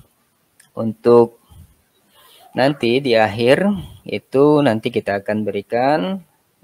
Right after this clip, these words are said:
setelah materi selesai link presensi di akhir pelatihan. Jadi Bapak Ibu untuk dapat hadir nanti di akhir pelatihan. Kami ulangi sekali lagi.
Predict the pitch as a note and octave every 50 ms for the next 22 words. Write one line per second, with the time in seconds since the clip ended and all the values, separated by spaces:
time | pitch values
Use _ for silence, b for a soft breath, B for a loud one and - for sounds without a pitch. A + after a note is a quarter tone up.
0 | _ _ _ _ _ _ _ _ _ _ - - G#2 - A2 A2 A2 G#2+ G#2+ G#2+
1 | G#2+ G2+ - G#2 G2+ A2 G#2+ - G#2+ G#2+ G#2 - B2 B2+ C3+ C#3 D3 D3+ - A#2
2 | A#2 A#2 A2+ A2 - - G#2+ G2+ - G#2+ G#2 G#2 G#2+ - - - B2+ C3 C#3 C#3
3 | B2 A2 G#2+ F#2+ D#2+ G2+ G2+ F#2 G2 A#2 B2 A#2+ B2 - - G#2 G#2 G2 - -
4 | G#2+ G2 G#2+ A2 G#2+ G2+ F#2 F2+ F#2 G#2 - _ b b b b b b b b
5 | b b b b b _ - - - A2 A#2+ A#2+ A2 G#2+ - G2+ G2+ G2+ G2+ A2+
6 | B2 C#3 D#3 E3+ E3+ E3 - - _ _ _ _ _ _ _ _ _ _ _ _
7 | _ G#2+ G#2 G2+ - G#2 G2+ G2+ G2+ - G2+ G2 G2+ G#2+ G2+ G2 G2+ A2 A#2+ C3+
8 | C#3+ D#3+ - F#3 C#3+ A2+ G2 G2 F#2+ - - - B2+ C3+ C#3+ D3 C#3+ A#2 G#2+ G#2+
9 | D2+ E2 G2 G2 F#2+ A#2 B2 A#2+ B2 B2 - G2+ G2+ G2 G2+ - - G2 G2 G#2+
10 | G2+ F#2+ F2+ F#2 F#2+ G2 G#2 G2 G2 G2 G2+ A2+ A#2 - - - F#2+ F#2 F#2 F2+
11 | - F#2+ F2+